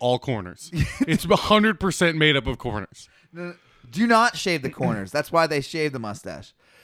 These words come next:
Speaker 2: So they, they kind of just, like, I guess the sides. They don't know what the fuck it means. It's hilarious. It's hilarious.
Speaker 1: Also, what's the corner of a circle?
Speaker 2: Oh, I remember what I was gonna say about my mom when I was yelling at her.
Speaker 1: <laughs> Oh, good.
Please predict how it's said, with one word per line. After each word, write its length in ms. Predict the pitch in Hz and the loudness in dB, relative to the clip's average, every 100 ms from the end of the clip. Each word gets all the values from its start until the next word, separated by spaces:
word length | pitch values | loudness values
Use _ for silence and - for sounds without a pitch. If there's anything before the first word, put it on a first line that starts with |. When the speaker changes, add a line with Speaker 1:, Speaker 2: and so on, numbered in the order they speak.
| _ | _
Speaker 2:
So 220 | - 208 | -2 -2
they, 160 | 202 208 | -2 -6
they 260 | 185 214 175 | 0 0 0
kind 320 | - 202 247 | -4 -2 -2
of 100 | 247 | -2
just, 180 | 233 170 | -8 -4
like, 200 | 180 - _ _ | -4 -4 _ _
I 160 | - 143 | -12 -10
guess 280 | 143 190 180 | -4 -2 -2
the 120 | 165 | -6
sides. 640 | - - 147 190 233 180 - - | -4 0 4 4 2 -2 -18 -8
They 100 | 240 | 0
don't 180 | 269 302 | 2 4
know 100 | 269 | 6
what 140 | 285 277 | 6 4
the 60 | |
fuck 280 | - 233 214 | 2 2 0
it 100 | 214 | -4
means. 260 | 185 180 135 | -6 -6 -8
It's 160 | 156 | -8
hilarious. 720 | - 165 165 185 170 107 - - _ _ | -4 0 2 2 2 -2 -10 -20 _ _
It's 160 | 170 - | -10 -6
hilarious. 440 | 185 190 180 123 - _ | -2 0 0 -4 -10 _
Speaker 1:
Also, 220 | - 156 | -6 -2
what's 220 | 170 170 - | -2 -2 -6
the 80 | |
corner 380 | - - 147 151 | -10 -6 -4 -4
of 80 | 131 | -4
a 40 | 113 | -4
circle? 260 | - 339 | 4 6
Speaker 2:
Oh, 40 | 311 | 8
I 100 | 240 | 6
remember 280 | 311 285 285 | 2 0 2
what 60 | |
I 40 | 262 | 2
was 80 | 233 | 0
gonna 100 | 247 | -4
say 180 | - | 0
about 180 | 233 233 | 0 0
my 120 | 202 | 0
mom 240 | 185 185 185 | 2 2 2
when 100 | 151 | 0
I 40 | |
was 100 | 160 | -2
yelling 240 | 151 151 143 | -2 -2 -4
at 100 | 113 | -4
her. 100 | 90 | -10
Speaker 1:
<laughs> 40 | _ _ | _ _
Oh, 180 | - 135 | -10 -8
good. 340 | 113 127 92 | -8 -8 -10